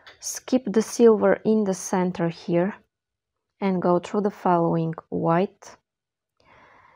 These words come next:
and then again two blacks, one silver, and two black beads,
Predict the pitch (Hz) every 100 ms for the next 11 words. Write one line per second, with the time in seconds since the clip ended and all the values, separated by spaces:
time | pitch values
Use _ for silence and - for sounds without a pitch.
0 | _ _ - 202 208 208 196 190 190 180
1 | 170 - _ - - 208 208 202 196 -
2 | - - - _ _ _ _ _ _ _
3 | _ _ _ _ _ _ _ _ _ _
4 | _ _ _ 196 196 190 185 - 185 180
5 | 180 175 180 _ _ _ _ 190 180 185
6 | - - 233 233 _ _ _ _ _ _
7 | _ _ _ _ _ _ _ - 190 226
8 | 180 185 185 202 - - -